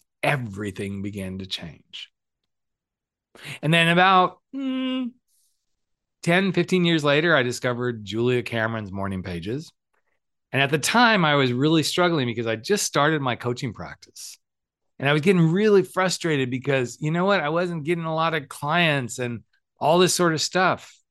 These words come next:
I thought I was a failure. I just spent ten thousand dollars to get certified as a coach. I was in debt again. I'd worked so hard to get out of debt when I went through my divorce. Did pretty well. And then when I lost my job, and I'm like, "Oh my gosh, here we go again."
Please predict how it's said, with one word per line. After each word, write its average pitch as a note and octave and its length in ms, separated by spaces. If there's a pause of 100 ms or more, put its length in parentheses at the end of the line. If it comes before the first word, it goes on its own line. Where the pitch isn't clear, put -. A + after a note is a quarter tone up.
(420)
I - 40
thought D3 180
I D3+ 60
was D#3 140
a C#3 60
failure. C#3+ 560
I - 60
just A#2+ 240
spent C#3 380
ten D#3 220
thousand D3 360
dollars C#3 400
to A#2+ 100
get A#2+ 140
certified B2+ 500
as A2+ 120
a A2+ 40
coach. - 600 (420)
I A3 80
was F3 160
in G#2 220
debt A#2+ 480 (240)
again. A#2 480 (1040)
I'd G2+ 160
worked B2+ 200
so C#3+ 140
hard C3 200
to A#2+ 60
get A#2+ 100
out A#2 180
of C#3 80
debt C#3+ 220
when C3 100
I C3 120
went B2+ 220
through C#3 120
my C3 160
divorce. A#2 600 (920)
Did B2+ 140
pretty C#3+ 200
well. C#3 280
And C#3+ 100
then C3 120
when C3 100
I B2 60
lost B2+ 300
my B2 100
job, C#3+ 320
and C#3+ 100
I'm C3 80
like, B2 160
"Oh A2+ 80
my C#3 100
gosh, D#3 300
here C3 140
we C3 80
go C3+ 160
again." C3+ 480